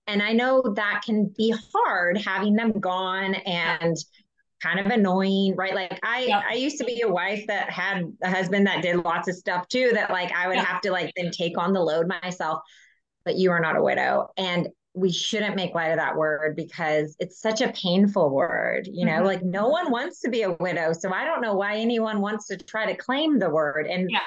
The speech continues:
Speaker 1: and make light of it,
Speaker 2: Yeah,
Speaker 1: you
Speaker 2: you,
Speaker 1: know,
Speaker 2: you want,
Speaker 1: because it's a
Speaker 2: you
Speaker 1: hard
Speaker 2: wanna do it for a day? You wanna <laughs> do it for a day?
Speaker 1: Yeah, it's a hard journey. I
Speaker 2: Yeah.
Speaker 1: mean, it's not, there's nothing light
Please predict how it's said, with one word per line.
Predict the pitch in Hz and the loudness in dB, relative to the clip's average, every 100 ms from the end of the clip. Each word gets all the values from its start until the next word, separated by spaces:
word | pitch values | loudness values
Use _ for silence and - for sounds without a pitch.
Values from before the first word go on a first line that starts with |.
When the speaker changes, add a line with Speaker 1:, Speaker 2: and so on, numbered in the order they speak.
| 190 | -2
Speaker 1:
and | 185 | 0
make | 180 180 | 0 -2
light | 170 202 233 | -4 -4 -4
of | 151 | -4
it, | 139 | 0
Speaker 2:
Yeah, | 262 214 | 0 0
Speaker 1:
you | 190 | 0
Speaker 2:
you, | 190 | -2
Speaker 1:
know, | 165 247 | -2 0
Speaker 2:
you | |
want, | 254 277 214 | 4 4 2
Speaker 1:
because | 185 | -4
it's | 233 | -4
a | 302 | -6
Speaker 2:
you | - | -6
Speaker 1:
hard | 202 202 262 | -4 0 0
Speaker 2:
wanna | 339 359 | 0 0
do | 320 | -2
it | 370 | 0
for | 370 | 2
a | 359 | 4
day? | 349 359 381 370 | 4 4 4 2
You | 269 | 0
wanna | 254 | 0
<laughs> | 330 | 0
do | 330 - | -2 -4
it | 339 - 349 | -6 -6 -10
for | 330 | -2
a | |
day? | 262 | 0
Speaker 1:
Yeah, | 311 415 403 262 | 0 0 2 0
it's | 254 269 | -2 -2
a | 453 311 | -2 0
hard | 226 262 262 | 0 2 0
journey. | 202 196 294 370 240 | 0 0 2 2 0
I | |
Speaker 2:
Yeah. | 214 | 0
Speaker 1:
mean, | 214 214 | 0 -2
it's | 247 208 | -4 -2
not, | 196 214 262 277 254 226 | -2 0 -4 -2 -4 -4
there's | 208 208 | -4 -2
nothing | 247 247 208 170 | -2 -2 -2 -2
light | 147 202 214 - | -4 -4 -4 -6